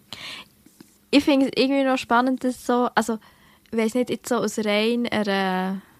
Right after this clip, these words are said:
das ist jetzt nicht wissenschaftliche Herangehensweise, aber so,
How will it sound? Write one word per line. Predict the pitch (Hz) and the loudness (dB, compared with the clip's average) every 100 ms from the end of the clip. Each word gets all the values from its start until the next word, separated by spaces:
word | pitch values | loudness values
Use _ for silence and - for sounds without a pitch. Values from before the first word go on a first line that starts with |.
| _ _ _ - | _ _ _ -20
das | - | -16
ist | |
jetzt | - - | -12 -6
nicht | 214 | -4
wissenschaftliche | 226 226 233 220 214 - 226 233 | -4 -6 -4 -2 -4 -4 -2 0
Herangehensweise, | 214 208 220 220 214 208 - | 0 0 2 2 2 0 -2
aber | 202 | -4
so, | 196 208 202 | -2 -2 -2